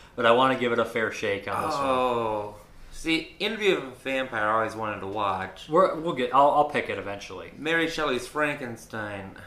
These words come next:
Speaker 1: It was the follow-up 'cause Bram Stoker's Dracula,
Speaker 2: Yeah.
Speaker 1: uh, did fairly well, so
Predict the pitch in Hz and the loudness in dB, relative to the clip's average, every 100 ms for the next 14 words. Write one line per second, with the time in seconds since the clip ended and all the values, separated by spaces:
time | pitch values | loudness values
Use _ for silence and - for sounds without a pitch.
0 | - - 143 151 120 117 - - 117 - | -20 -10 -2 0 0 -2 0 2 2 0
1 | - - 117 110 - 113 - - - 151 | -2 -4 -2 -4 -4 -6 -8 -4 0 2
2 | 147 143 107 139 143 117 113 - - 127 | 2 2 2 0 -4 -8 -10 -12 -8 -8
3 | - 120 110 107 107 117 120 107 - 107 | -4 -4 -2 -4 -2 0 2 0 -4 -6
4 | 101 | -6